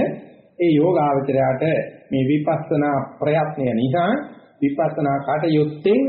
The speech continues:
උපදිනා වූ මේ සමාධිය, විපස්සනා සමාධිය එන්න පටන් ගන්නවා.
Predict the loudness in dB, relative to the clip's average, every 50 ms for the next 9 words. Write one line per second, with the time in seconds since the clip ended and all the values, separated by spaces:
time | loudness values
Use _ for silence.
0 | -2 -4 -4 -2 -2 0 0 0 0 0 0 0 0 0 2 2 2 2 0 0
1 | -2 -2 -2 0 0 0 0 0 0 0 2 2 2 0 0 -2 -2 -2 -4 -4
2 | -4 -4 -4 -2 -2 -2 -2 0 0 0 0 0 0 2 2 2 0 0 0 -2
3 | -2 -4 -6 -8 -8